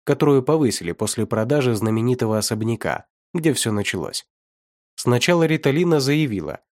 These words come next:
что такими небольшими сделками больше не занимается, но он уговорил её встретиться. Услышав его историю за чашечкой кофе, Рита сказала, что найдёт ему лучший дом. Их объединяла трагедия,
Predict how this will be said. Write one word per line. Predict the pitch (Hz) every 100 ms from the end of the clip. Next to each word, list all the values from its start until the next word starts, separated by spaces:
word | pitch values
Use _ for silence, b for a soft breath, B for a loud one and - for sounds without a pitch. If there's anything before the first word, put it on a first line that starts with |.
| _
что | - -
такими | 156 151 165 156
небольшими | 151 143 143 - 156 147
сделками | 135 208 151 113 113
больше | 139 180 -
не | 139 135
занимается, | 117 113 107 90 69 - 78 - _ _ _
но | 107 117 120
он | 113
уговорил | 104 113 113 113 107
её | 101 104
встретиться. | - 110 98 - - - - _ _ _ _ _ _ _
Услышав | 127 123 196 - -
его | 165 156 160
историю | 143 175 160 151
за | 143
чашечкой | 139 160 147 135 - 135
кофе, | 165 180 - 135 - _ _
Рита | 139 220 185
сказала, | - 127 120 147 123
что | -
найдёт | 117 113 107 120 117
ему | 110 110
лучший | 104 117 - 101
дом. | 82 80 80 _ _ _ _ _ _ -
Их | 165 -
объединяла | 139 127 135 120 117 123 117
трагедия, | 110 113 110 101 82 69 65